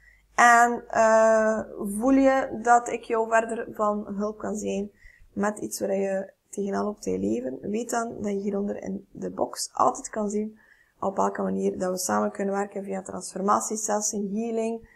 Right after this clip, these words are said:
een channeling, ehm, of een reading. Dan, eh, hoor ik het graag van jou en zien we elkaar binnenkort of horen we elkaar binnenkort via Skype of, eh, gelijk welke andere manier dat we dan op dat moment afspreken.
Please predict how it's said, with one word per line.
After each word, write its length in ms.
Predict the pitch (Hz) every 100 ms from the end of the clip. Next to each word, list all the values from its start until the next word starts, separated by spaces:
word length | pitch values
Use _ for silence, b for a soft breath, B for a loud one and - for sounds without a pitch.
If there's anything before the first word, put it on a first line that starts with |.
| b -
een 180 | 214
channeling, 600 | 214 240 220 208 208 208
ehm, 800 | - 190 185 190 190 190 190 190 196 - _ _ _ _ _ _ _ _ _ _ -
of 160 | 190
een 60 | 185
reading. 540 | 208 226 226 226 b b b -
Dan, 400 | 196 196 196 -
eh, 380 | - 180 180 180 180 -
hoor 260 | 180 196
ik 120 | 190
het 140 | 190 -
graag 320 | 175 180 180
van 140 | -
jou 200 | 180 175
en 460 | - 180 180 - - _ _ _
zien 240 | - 185 185
we 60 |
elkaar 480 | - 180 - 180 180 -
binnenkort 640 | 180 180 180 202 180 -
of 120 | 196
horen 200 | - 214
we 60 | 202
elkaar 280 | 196 196 190
binnenkort 480 | 185 180 180 190
via 200 | - 170
Skype 560 | - - 185 180 196 -
of, 200 | - -
eh, 180 | - - - _ _ -
gelijk 260 | 196 190 196
welke 260 | 196 196
andere 340 | - 196 208 208
manier 240 | 196 196
dat 120 | 196
we 60 | 180
dan 220 | 175 175 -
op 120 | -
dat 120 | 175
moment 280 | 175 175 -
afspreken. 600 | - - - - 214 -